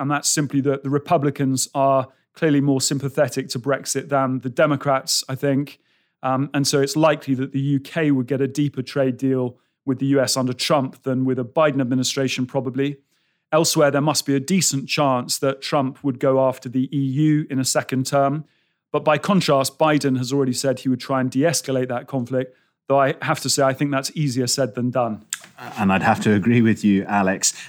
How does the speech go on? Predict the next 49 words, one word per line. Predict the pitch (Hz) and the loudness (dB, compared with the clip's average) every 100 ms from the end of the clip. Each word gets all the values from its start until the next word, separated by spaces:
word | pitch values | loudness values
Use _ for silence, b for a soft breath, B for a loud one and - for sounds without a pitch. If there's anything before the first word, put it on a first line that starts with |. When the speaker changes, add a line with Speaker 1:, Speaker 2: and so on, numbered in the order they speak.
| - | 2
Speaker 2:
Um, | 131 135 | 4 4
of | 151 127 | 2 2
course, | 151 139 | 2 4
Tim, | 147 135 | 4 4
this | 131 135 | 4 0
is | 123 | 2
not | 127 113 | 2 0
just | 110 - | -4 -2
a | 110 95 | -2 -2
presidential | - 123 110 98 110 156 165 175 170 | 0 0 2 2 4 4 4 4 4
election, | 165 143 - 160 151 | 4 0 0 2 2
it | - 117 | 0 -4
is | 117 107 - - | 0 -2 -2 2
also | 143 139 127 113 110 | 2 2 2 4 2
a | 110 107 104 | 2 4 2
general | 87 - 117 135 123 101 | 2 2 4 6 6 4
election. | 87 82 - - 80 76 B B B | 2 0 -4 -8 -10 -12 B B B
So | 110 95 | -8 -4
the | |
House | 110 147 135 | 2 2 2
of | 101 | 2
Representatives, | 104 - 87 113 143 165 180 165 | 0 0 0 2 4 4 2 2
that's | 107 82 | 0 -4
the | - | -2
lower | 95 143 156 | 2 4 4
house, | 156 165 160 - B B | 4 4 2 0 B B
uh, | 120 117 | -4 2
and | 110 110 | 4 6
one | 143 160 | 6 6
third | - 139 127 | 4 4 4
of | 107 87 | 2 0
the | |
Senate, | - 143 123 104 - | 0 2 2 0 0
the | 104 | 0
upper | 123 117 92 | 0 -2 -2
house, | 92 90 - B - | 0 0 -4 B 0
are | 104 107 | 2 2
also | - 95 90 98 95 | 2 -4 -2 -2 -4
up | 90 - | -8 -12
for | - 92 | -4 0
election. | 90 101 - - 85 - B B | 2 0 0 -4 -4 -8 B B
Uh, | 147 - | -12 -4
what's | 156 208 - | 0 2 0
the | 214 | 0
significance | 180 180 139 135 123 117 113 | 2 4 4 2 2 0 2
of | 107 87 98 | 0 0 2
that | 98 82 - | 2 2 -6
for | - 92 | -4 0
markets? | 85 82 - 69 - - | 2 0 -4 -12 -10 -10